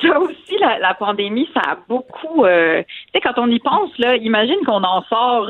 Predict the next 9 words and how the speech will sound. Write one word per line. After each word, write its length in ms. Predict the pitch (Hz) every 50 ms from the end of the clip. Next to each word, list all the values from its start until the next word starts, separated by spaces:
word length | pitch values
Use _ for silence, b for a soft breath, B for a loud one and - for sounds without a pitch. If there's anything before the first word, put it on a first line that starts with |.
| - -
relativement 680 | 175 185 185 185 190 - - 202 180 202 190 202 220 214
bientôt, 640 | 214 208 190 185 180 175 170 - 233 254 294 330 - -
tu 60 | 294
sais, 60 | 285 -
ça 120 | - 190 180
aura 120 | 180 196
quand 220 | 208 226 247 240
même 180 | 254 381 440 403
été 380 | 311 247 - - 262 269 277